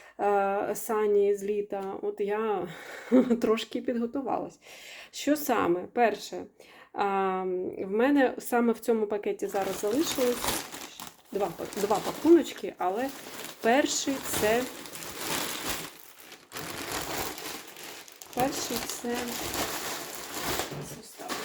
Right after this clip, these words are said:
зроблю. Тканина для пальто. Я хочу собі, жадаю, просто неймовірно, хворіла цілий рік цей, цієї зими.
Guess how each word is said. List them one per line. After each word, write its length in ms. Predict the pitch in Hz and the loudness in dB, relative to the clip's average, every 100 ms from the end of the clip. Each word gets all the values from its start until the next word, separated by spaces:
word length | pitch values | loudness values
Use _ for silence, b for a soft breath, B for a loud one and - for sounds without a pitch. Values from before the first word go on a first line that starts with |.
| 214 | -8
зроблю. 380 | 214 208 220 214 - - - - - - - - - - - - - - - - - - B B B | -8 -8 -10 -14 -16 -20 -20 -16 -14 -12 -12 -12 -16 -20 -20 -10 -8 -8 -10 -10 -6 -6 B B B
Тканина 560 | - - 254 269 277 240 | -2 6 8 10 8 6
для 200 | 196 220 | 2 -2
пальто. 500 | 214 196 170 165 - _ _ - | 0 -4 -4 -8 -8 _ _ -8
Я 400 | 202 190 240 247 | -4 4 6 4
хочу 480 | - 247 226 - 214 | 2 4 4 2 -10
собі, 420 | - 180 170 175 | -6 -4 -2 -2
жадаю, 640 | 185 202 208 214 196 175 | -2 -2 0 2 2 0
просто 380 | - 190 - 202 | -2 -8 -4 -2
неймовірно, 680 | 196 202 208 214 269 247 202 | 2 4 4 4 2 2 0
хворіла 600 | - 196 208 233 220 190 | -2 0 2 2 2 0
цілий 560 | - - 208 196 180 | -4 4 6 6 4
рік 220 | 180 175 170 - | 2 0 -2 -14
цей, 360 | - 175 170 | -4 -2 -2
цієї 480 | 170 - 170 165 165 | -4 0 2 4 2
зими. 380 | 165 196 240 | -2 0 0